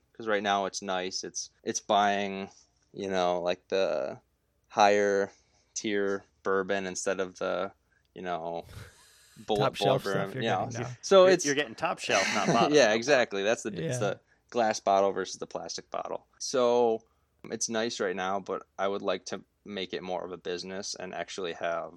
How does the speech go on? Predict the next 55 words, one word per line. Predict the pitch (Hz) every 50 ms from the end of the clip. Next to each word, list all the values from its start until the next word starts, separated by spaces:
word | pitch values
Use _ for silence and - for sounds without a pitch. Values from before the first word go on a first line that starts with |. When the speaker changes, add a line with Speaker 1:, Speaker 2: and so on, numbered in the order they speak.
| - - - - -
Speaker 1:
a, | - - - - - - -
um, | - - - _ _ 50 _ - _ _ _ _ _ _ _ _
solid | - - - 95 90 90 87 87 87 85 78 - _ -
income | - 90 90 - - 101 104
from | - - - 107 110 117
it. | 117 - _ _ _ _ _ _ _ _ _ _ _ _ _
Speaker 2:
Sure. | - - - 147 101 - _ _ _ _ _ _ _ _ _ _ _ _ -
Speaker 1:
So | - - 123 117 117 113 107 - - - - - - - - - -
I | 90
don't | 104 104 104
know | 101
if | 98
that | - 104 92
really | 98 98 95
answered | 92 92 90 - -
your | - -
question, | - 80 85 - - - 87 90 - -
but | 90 87 - - _ _ -
in | - 131 143
wh-, | 139 151
Speaker 2:
No, | 160 175 175 190
Speaker 1:
in |
Speaker 2:
it | 170
Speaker 1:
the, | 147 160
Speaker 2:
did, | 160 143
because | 135 139 - 156 151 123
Speaker 1:
the, | 143
Speaker 2:
I | 160 160
Speaker 1:
the | 165
Speaker 2:
don't | 165
know | 170 160
if | 147
Speaker 1:
diffi- | 170
Speaker 2:
you're | 156 135
just | 147 143 - -
doing | 160 160 151 147
it |
as | 135 127 107
a | 123
hobby | 110 127 143 143 131 131 127
or | 127
you | 123 120 120
actually | 123 131 123 - - 131
wanna | 123 123 120
turn | 113 - 127 123 120
it | 117 117 117 - - _ -
into | - 127 117 104 - 123 117 117
a, | 110 104 - _ _ _ _ _ _ -
a | 117 113
more | 113 123 120 117
money | 113 117 117 117 113
producing | - - 107 113 113 - - 107
business. | 107 107 104 98 - - - -
So | - - -
Speaker 1:
S-, | 113